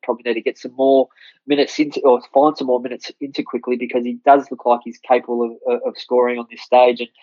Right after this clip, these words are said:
they're gonna need some more support because, um, you know, behind a, you know, a one-off Alec Burks game and, a, you know, Derrick Rose has been terrific. They're just, you know, they need plenty more out of Julius Randle and, and R J Barrett in particular if they want to extend this series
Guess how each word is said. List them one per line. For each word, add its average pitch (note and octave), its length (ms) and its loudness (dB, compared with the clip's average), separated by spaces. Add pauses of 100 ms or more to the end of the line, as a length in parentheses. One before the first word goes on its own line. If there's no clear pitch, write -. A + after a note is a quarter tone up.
(160)
they're A#2+ 120 2
gonna C3 160 2
need A#2 180 -6
some A#2+ 120 -10
more A2+ 180 -8
support B2 480 0
because, A#2+ 340 -4
um, A#2 240 -2 (140)
you B2+ 80 -6
know, A2+ 120 2
behind B2+ 440 0
a, A#2+ 100 0 (340)
you A#2+ 80 -2
know, A#2 120 6
a A#2 40 4
one-off A#2+ 460 0
Alec A#2+ 260 2
Burks - 540 -2
game A#2+ 300 0
and, A#2+ 80 -8
a, A#2+ 180 -10
you B2 80 -14
know, A2+ 160 -2
Derrick A#2 240 0
Rose A#2 160 2
has A2+ 140 -14
been A2+ 160 -12
terrific. B2 440 -4
They're A#2+ 120 -2
just, B2 340 -16
you C3 80 -16
know, A2 140 -2
they A#2 100 -2
need A#2 260 -4
plenty C3 280 -4
more A#2 200 -6
out A2 120 -4
of G#2+ 80 -12
Julius A2+ 360 -8
Randle A#2 360 -6
and, A#2 80 -10 (400)
and B2+ 120 2
R B2 180 2
J A#2+ 180 0
Barrett A#2+ 320 0
in A2+ 160 -12
particular B2+ 340 -4
if A#2 80 -8
they A#2 120 2
want A#2 280 -8
to - 80 -10
extend A2+ 340 -6
this A#2 200 -10
series B2 260 0